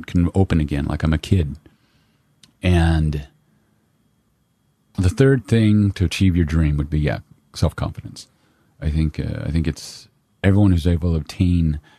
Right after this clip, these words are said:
you have to believe in yourself because no one is going to. No one's gonna believe in your dream. They might get little snippets here and there, but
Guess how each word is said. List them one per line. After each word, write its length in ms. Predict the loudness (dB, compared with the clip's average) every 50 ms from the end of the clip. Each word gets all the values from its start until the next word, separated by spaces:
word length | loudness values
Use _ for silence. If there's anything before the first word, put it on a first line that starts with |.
| _ 0
you 80 | 2
have 200 | 2 4 2 2
to 80 | 0 -2
believe 200 | 0 0 0 2
in 60 | 0
yourself 400 | 0 -2 -2 -2 -2 -2 -2 -4
because 200 | -6 -6 -2 0
no 160 | 2 4 4
one 140 | 4 4 2
is 80 | 0 -2
going 260 | -2 -4 -4 -6 -6
to. 260 | -8 -10 -12 -12 -12 -16 _ _ _ _ _ _ _ _ _ _ _ _ _ _ _ 0
No 100 | 2 2
one's 140 | 4 4 2
gonna 160 | 2 2 2
believe 240 | 0 0 0 -2 -2
in 60 | -2
your 100 | -2 -2
dream. 460 | -2 -2 -2 0 0 0 0 -2 -2 0
They 100 | 0 0
might 160 | 2 2 2
get 80 | 2
little 120 | 0 0 -2
snippets 440 | -2 -2 0 -2 -2 -2 -4 -8 -4
here 180 | -2 0 0 0
and 140 | 0 0
there, 300 | 2 2 0 0 0 -2 -2
but 240 | -2 -2 -4 -4